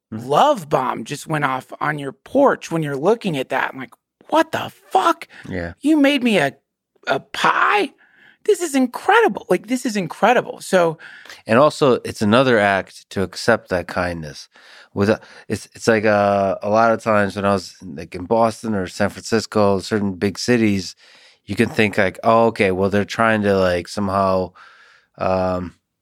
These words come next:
Speaker 1: that's not an act of kindness. That's some kind of a transactional thing to build up a, it's like a career move for networking, all that kind of stuff. But no, if you just accept it for what it is, a
Speaker 2: Boston.
Speaker 1: pure act of,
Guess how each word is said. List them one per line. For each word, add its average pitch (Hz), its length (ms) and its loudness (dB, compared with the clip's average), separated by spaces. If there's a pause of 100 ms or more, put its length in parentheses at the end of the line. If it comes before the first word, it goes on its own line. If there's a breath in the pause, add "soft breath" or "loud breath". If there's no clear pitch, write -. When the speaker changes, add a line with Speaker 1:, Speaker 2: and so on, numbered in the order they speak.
(480)
Speaker 1:
that's 110 180 0
not 123 140 4
an 104 100 0
act 98 220 -2
of 92 100 -8
kindness. 98 500 0
That's 98 160 -4
some 101 120 -6
kind 104 140 0
of 98 100 0
a 95 40 -2
transactional 98 800 -2
thing 98 280 -4
to 87 120 -10
build 95 320 -2
up 92 220 -4
a, 87 180 -6 (300 loud breath)
it's 90 320 -8
like 98 100 -2
a 92 80 -10
career 110 420 2
move 87 380 -2
for 92 320 0
networking, 92 720 -2
all 92 160 -2
that 90 180 -4
kind 87 140 -8
of 82 60 -12
stuff. 80 240 -8 (400 loud breath)
But 110 100 -2
no, 131 160 4
if 90 160 -6
you 110 60 -8
just 127 240 -2
accept 113 420 -4
it 107 60 -4
for 101 180 -8
what 98 140 0
it 95 100 -4
is, 85 280 -6
a - 60 -8
Speaker 2:
Boston. 120 160 -8
Speaker 1:
pure 123 300 2
act 104 240 -2
of, 104 240 -8